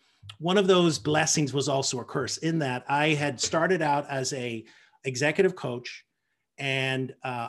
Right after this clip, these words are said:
I had started a business, and, and thankfully I had clients coming to me, and I had referrals,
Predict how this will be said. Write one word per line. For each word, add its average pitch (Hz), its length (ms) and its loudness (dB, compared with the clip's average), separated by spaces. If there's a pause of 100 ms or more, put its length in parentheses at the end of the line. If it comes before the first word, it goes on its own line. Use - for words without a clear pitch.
I 131 140 0
had 135 140 -2
started 147 320 -2
a 147 60 0
business, 156 600 0
and, 127 300 -4
and 127 160 -4
thankfully 151 920 -4
I 139 160 -2
had 131 180 -6
clients 151 520 -6
coming 190 420 -6
to 190 180 -4
me, 190 320 -4 (500)
and 139 460 -2
I 131 200 -4
had 123 720 -10
referrals, 180 960 -8